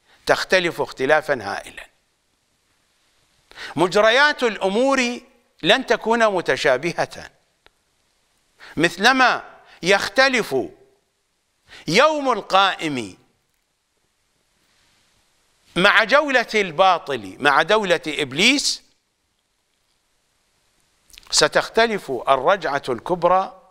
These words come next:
اختلافا هائلا مع اليوم الأول، مع يوم القائم.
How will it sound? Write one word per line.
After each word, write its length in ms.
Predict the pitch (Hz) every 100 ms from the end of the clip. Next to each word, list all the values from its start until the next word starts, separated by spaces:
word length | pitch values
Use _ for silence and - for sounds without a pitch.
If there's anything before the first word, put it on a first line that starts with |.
| _ _ _ _ _ _ _ _ _ 143
اختلافا 680 | 143 - 143 170 175 160 131
هائلا 800 | 156 190 185 170 160 160 160 - _ _ _ _ _ _ _ _ _ _ _ _
مع 560 | 147 156 151 156 156 - - _ _ _ _ _ _ _ _ _ _ 139
اليوم 420 | 139 165 175 151
الأول، 500 | 135 151 131 95 78 _ _ -
مع 180 | 117 127
يوم 300 | 151 135 120
القائم. 480 | - 98 - -